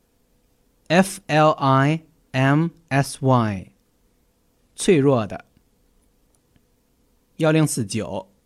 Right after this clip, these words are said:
，fluctuate，F L U C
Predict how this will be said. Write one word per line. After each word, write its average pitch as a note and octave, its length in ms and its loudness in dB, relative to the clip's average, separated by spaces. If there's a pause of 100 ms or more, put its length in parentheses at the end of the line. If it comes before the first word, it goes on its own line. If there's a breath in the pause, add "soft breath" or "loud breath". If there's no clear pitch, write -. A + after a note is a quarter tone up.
(560)
，fluctuate，F - 2750 -4
L D3 300 2
U C3+ 420 0 (240)
C D3 540 0